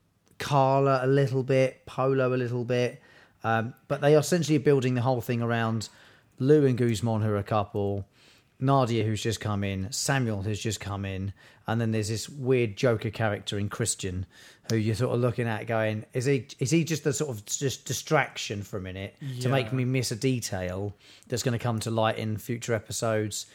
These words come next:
Speaker 1: or is he actually part of this that means something? That cartoony side of things definitely comes through, and I, I totally appreciate that.
Speaker 2: Yeah, I mean, I did definitely, I, I, I liked it. Um,
Speaker 1: Mm.
Speaker 2: I, it was, it was a wild ride, I'll tell you that.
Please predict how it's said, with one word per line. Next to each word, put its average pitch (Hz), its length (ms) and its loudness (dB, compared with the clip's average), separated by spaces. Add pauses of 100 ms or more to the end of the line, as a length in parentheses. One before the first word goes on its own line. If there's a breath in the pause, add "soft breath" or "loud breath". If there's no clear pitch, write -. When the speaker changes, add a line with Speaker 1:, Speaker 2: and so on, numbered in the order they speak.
(320 loud breath)
Speaker 1:
or 123 220 2
is 120 100 0
he 120 120 2
actually 113 340 -2
part 107 320 -2
of 104 60 -8
this 104 200 -2
that 120 160 -14
means 107 300 -2
something? 90 420 -8 (1160 loud breath)
That 175 180 0
cartoony 147 680 6
side 123 240 4
of 107 60 -2
things 107 200 0
definitely 127 380 0
comes 110 260 0
through, 113 140 2
and 98 80 0
I, 101 60 2
I 104 40 2
totally 123 460 -2
appreciate 104 440 -2
that. 92 240 -10 (240)
Speaker 2:
Yeah, 170 600 -8 (160)
I 180 80 -4
mean, 175 380 0 (380)
I 175 80 -6
did 185 380 -4
definitely, 135 960 -4 (420)
I, 196 80 -2
I, 220 240 -4 (160)
I 214 60 2
liked 247 320 0
it. 104 360 -8
Um, 120 460 2
Speaker 1:
Mm. 147 60 -2
Speaker 2:
I, 147 160 -4
it 139 80 -4
was, 143 180 -2
it 147 100 -4
was 131 160 -4
a 127 60 -2
wild 139 420 0
ride, 110 400 -2
I'll 135 80 -12
tell 131 160 -8
you 120 60 -4
that. 135 200 0